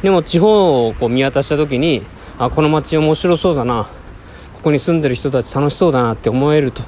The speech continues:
場所っていうのはたくさん、まあ、頭の中で浮かぶわけですよ。うん。そういう場所に行って自分の人生を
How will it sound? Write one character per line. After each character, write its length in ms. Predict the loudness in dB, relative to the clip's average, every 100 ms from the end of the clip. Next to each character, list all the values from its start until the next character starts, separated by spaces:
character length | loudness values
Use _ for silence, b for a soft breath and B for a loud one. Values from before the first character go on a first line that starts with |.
| -16 B B B B -2
場 80 |
所 140 | 0 0
っ 20 |
て 140 | 0
い 20 | 0
う 0 |
の 60 |
は 60 | -2
た 100 | -4
く 80 | 0
さ 200 | 2 0
ん、 60 | -4 -14 -16 -16 B B B B B -2
ま 100 | 2
あ、 80 | 2
頭 200 | 2 2
の 60 | 4
中 120 | 2
で 80 | 2
浮 100 | 2
か 120 | 4
ぶ 60 |
わ 120 | 4 2
け 100 | -2
で 80 |
す 160 | -4 -4
よ。 180 | -4 -6 -12 -18 -16 -12 -4
う 20 |
ん。 280 | -2 -2 -4 -8 B B B B B -4
そ 180 | 2 4
う 60 |
い 80 | 4
う 80 | 4
場 100 | 2
所 140 | 2
に 100 | 2
行 100 | 0
っ 20 |
て 280 | 0 4 4
自 140 | 4 0
分 180 | 0
の 80 | 0
人 240 | 2 2 2
生 220 | 2 2
を 180 | 0